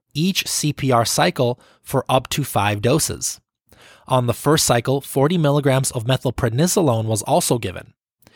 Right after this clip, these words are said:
If patients assigned to the med combo group achieved rosc, they were started on hydrocortisone three hundred milligrams daily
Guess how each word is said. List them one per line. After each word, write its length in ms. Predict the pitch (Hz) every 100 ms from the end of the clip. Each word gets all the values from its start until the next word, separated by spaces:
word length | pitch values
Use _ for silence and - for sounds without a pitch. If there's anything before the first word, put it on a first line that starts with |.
| - - _ _
If 280 | 165 202
patients 360 | - 170 - 175
assigned 420 | 151 - 135 131
to 80 | 139
the 120 | 120
med 240 | 117 123 113
combo 360 | - 160 156
group 220 | 120 123
achieved 420 | 123 - - 120 113
rosc, 500 | 107 120 175 - - _ - - _
they 100 | 139
were 100 | 135
started 380 | 131 - 165 208
on 160 | 156 120
hydrocortisone 880 | 143 147 - 156 143 123 117 113 -
three 340 | - - 156 196
hundred 280 | 175 165
milligrams 540 | 131 131 123 120 113 107
daily 440 | 127 151 123 113